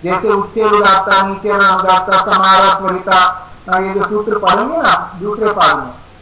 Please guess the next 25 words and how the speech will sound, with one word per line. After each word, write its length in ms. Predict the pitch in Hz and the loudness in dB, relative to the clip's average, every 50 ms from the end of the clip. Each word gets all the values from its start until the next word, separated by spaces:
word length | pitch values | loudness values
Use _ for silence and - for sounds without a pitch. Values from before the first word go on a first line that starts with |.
| - 160 | -14 -6
वहां 240 | 170 180 196 214 202 | -2 0 0 2 2
बहुत 160 | 214 220 233 | 2 2 2
सारे 260 | 233 240 247 247 - | 2 2 2 2 2
स्वरों 340 | - - 226 208 214 220 214 | 0 0 0 2 2 2 2
का 140 | - 240 233 | 0 0 0
परिचय, 400 | 226 214 214 208 208 220 220 220 | 0 0 -2 -2 -2 -6 -6 -4
परिचय 380 | - 214 202 202 202 214 226 214 | -2 0 0 0 0 -2 -2 0
हो 140 | 208 - 160 | 0 0 0
जाएगा 300 | 156 151 143 139 139 135 | 0 0 -2 0 0 0
आपको, 340 | 135 - - - 139 131 - - - - - - - - - - 202 | -2 -2 -4 -8 -16 -18 -18 -20 -20 -20 -20 -20 -20 -20 -14 -8 -4
यानी, 340 | 196 202 208 220 233 233 233 226 - - - - - - - - - | -2 0 0 0 0 -2 -6 -8 -12 -18 -20 -20 -20 -20 -20 -12 -6
आ, 120 | 165 160 160 160 151 147 147 147 147 147 - - - - - - 160 | -2 0 2 2 2 2 4 2 2 0 -2 -6 -16 -20 -18 -12 -6
धातु, 360 | 160 165 165 - - - 226 226 - - - - - 185 156 | -2 0 2 2 2 2 0 0 -2 -4 -10 -18 -14 -10 -4
धातु 380 | 170 196 - - 208 214 208 | 0 2 2 2 2 2 2
का 80 | 214 214 | 2 0
क्या 260 | 208 214 208 208 208 208 | 0 0 0 0 0 0
स्वर 160 | 214 208 202 | 2 0 2
होता 280 | 196 185 185 180 180 | 2 2 0 0 2
है, 200 | 180 180 180 185 - | 2 2 2 2 0
प्रत्यय 360 | - 196 185 - - 208 208 | -2 -4 -4 -4 -4 -4 -4
का 140 | 208 208 208 | -2 -2 -4
क्या 260 | 196 202 208 202 202 202 | -4 -2 0 2 2 2
स्वर 160 | 202 196 180 | 2 2 2
होता 320 | 185 185 180 190 190 175 | 2 2 2 2 2 2
है, 220 | 175 175 180 180 | 2 2 2 0